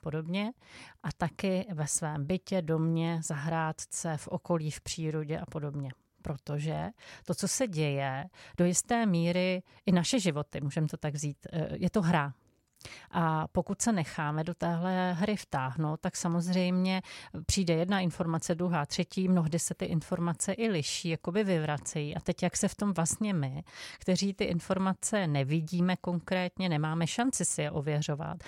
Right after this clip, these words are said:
tak jak se tom, v tom vlastně máme, eh, zorientovat, nezorientujeme. A potom, eh, vlastně jsme dost vyděšení a čekáme další informaci, která by to potvrdila, vyvrátila a podobně. Já mám teď, eh, několik zážitků. Jeden z nich byl ten letní, kdy jsem byla na Ošomistické růži na tři týdny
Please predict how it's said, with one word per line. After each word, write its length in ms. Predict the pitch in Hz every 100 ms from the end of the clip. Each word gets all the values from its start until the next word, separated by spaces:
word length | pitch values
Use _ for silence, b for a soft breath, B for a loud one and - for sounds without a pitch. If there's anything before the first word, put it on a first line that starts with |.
| B
tak 160 | - 196
jak 120 | 233
se 120 | -
tom, 280 | 285 170 165
v 100 | 151
tom 140 | 180 170
vlastně 300 | 151 - 175
máme, 480 | 160 160 160 165 -
eh, 240 | 156 147
zorientovat, 680 | 170 165 151 139 - 143 -
nezorientujeme. 840 | 156 160 156 147 143 - 151 143 135 B B B -
A 40 |
potom, 580 | - 180 - 196 196 196
eh, 200 | - 180
vlastně 460 | 175 170 - 190
jsme 460 | 175 - 190 190 185 B B 175
dost 220 | 175 -
vyděšení 720 | 160 151 180 - 190 185 180
a 40 |
čekáme 460 | - - 165 151 143
další 300 | 170 - 196
informaci, 560 | 185 - 180 175 -
která 280 | 165 - 165
by 100 | 156
to 120 | -
potvrdila, 540 | 147 180 - 175 170 160
vyvrátila 540 | 160 170 170 165 165
a 40 | 151
podobně. 440 | 151 143 143 143 - B B B
Já 80 | 175
mám 140 | 202
teď, 260 | 214 247 196
eh, 260 | - 151 147
několik 440 | 156 180 - 233
zážitků. 800 | 165 143 143 170 - - 185 202
Jeden 340 | 208 180 185 190
z 80 | 196
nich 200 | 190 185
byl 200 | 185 180
ten 200 | 185 170
letní, 420 | 143 - 175 208
kdy 80 | 170
jsem 260 | - 170
byla 220 | 170 170
na 220 | 170 170 170
Ošomistické 840 | - 170 165 - 170 - 190 170
růži 360 | 139 135 175 185
na 100 | 156
tři 220 | - 175
týdny 500 | - 151 143 160